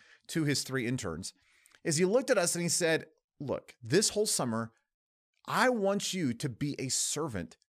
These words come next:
to the people around you. I don't want you to think about yourself. I don't wanna think about your priorities. I don't want you to think about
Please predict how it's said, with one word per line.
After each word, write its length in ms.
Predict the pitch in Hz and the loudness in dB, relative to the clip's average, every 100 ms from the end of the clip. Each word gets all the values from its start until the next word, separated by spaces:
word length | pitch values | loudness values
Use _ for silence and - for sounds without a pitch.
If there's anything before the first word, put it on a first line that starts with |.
| - | -8
to 80 | 143 | -6
the 80 | |
people 260 | 123 147 123 | -4 -2 0
around 300 | 107 113 110 | 0 -2 -4
you. 140 | 65 - _ - | -8 -14 _ 0
I 120 | 160 | 2
don't 320 | 160 175 190 | 4 4 2
want 200 | 208 208 | 2 0
you 40 | 202 | 0
to 60 | |
think 160 | 180 180 | 0 0
about 120 | 175 | 0
yourself. 400 | 185 175 101 76 - | 0 0 0 -2 -2
I 80 | |
don't 160 | 143 190 | 2 2
wanna 100 | 190 | 2
think 140 | 190 | 0
about 160 | 175 143 | 0 0
your 120 | 160 | 0
priorities. 600 | 160 127 139 131 101 90 - | -2 -2 0 0 -2 -4 -4
I 80 | 143 | 0
don't 260 | 180 208 | 2 2
want 220 | 226 214 | 0 -2
you 60 | 220 | -4
to 60 | 226 | -4
think 220 | 175 175 | -2 0
about 280 | 160 151 | 2 2